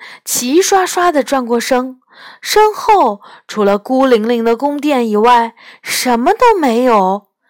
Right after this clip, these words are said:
但往上看的时候，我们都大吃一惊，一只全身上下闪着金光的大鸟，此刻正站在宫殿的屋顶上。它长着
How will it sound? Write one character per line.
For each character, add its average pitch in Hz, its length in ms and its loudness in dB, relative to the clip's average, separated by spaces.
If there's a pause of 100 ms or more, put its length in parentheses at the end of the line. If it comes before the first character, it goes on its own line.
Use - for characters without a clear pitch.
(280)
但 392 220 0
往 226 240 -2
上 392 380 -2
看 269 200 -6
的 254 140 0
时 233 240 -4
候， 226 360 0 (400)
我 202 100 -6
们 208 120 -4
都 294 220 2
大 339 340 -2
吃 269 320 -6
一 247 220 -6
惊， 247 440 -2 (580)
一 240 280 -6
只 254 460 -2
全 247 420 0
身 415 300 2
上 320 300 -2
下 240 360 -4 (280)
闪 247 340 0
着 277 140 2
金 440 280 0
光 453 240 4
的 403 80 4
大 427 340 0
鸟， 214 640 -2 (360)
此 190 320 -6
刻 208 440 2
正 226 300 -2
站 226 260 2
在 196 300 0
宫 285 400 -2
殿 277 240 -2
的 247 120 4
屋 381 280 4
顶 302 460 0
上。 294 320 -2 (720)
它 202 180 -6
长 170 340 -2
着 170 360 -4